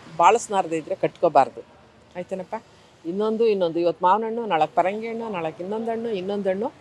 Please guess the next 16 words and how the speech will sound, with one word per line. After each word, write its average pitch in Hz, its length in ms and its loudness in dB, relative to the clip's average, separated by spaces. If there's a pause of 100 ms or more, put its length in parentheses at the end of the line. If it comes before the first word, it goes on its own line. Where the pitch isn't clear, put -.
(540)
ಹಣ್ಣಲ್ಲ 254 480 10
ಅದು, 143 160 4 (760)
ಹೆಣ್ಣು. 233 400 6 (500)
ಉಪಯೋಗಿಸ್ಬೇಕಾದ್ರೆ 262 800 6
ಒಂದು 214 280 6
ಹೆಣ್ಣ 208 200 6
ಉಪಯೋಗಿಸ್ಕೋಬೇಕು, 196 920 2 (680)
ಸಂಸಾರ 202 460 6
ನಡೆಸ್ಬೇಕು, 190 640 0 (200)
ಬದುಕಬೇಕು. 180 540 2 (240)
ಆಯ್ತಾ? 175 400 -8 (380)
ಹಾಗಾಗಿ 277 460 4
ಇದು 247 380 8 (160)
ಊಟದ 285 400 8
ಥರ 262 220 10
ಕಣಪ್ಪ. 208 300 2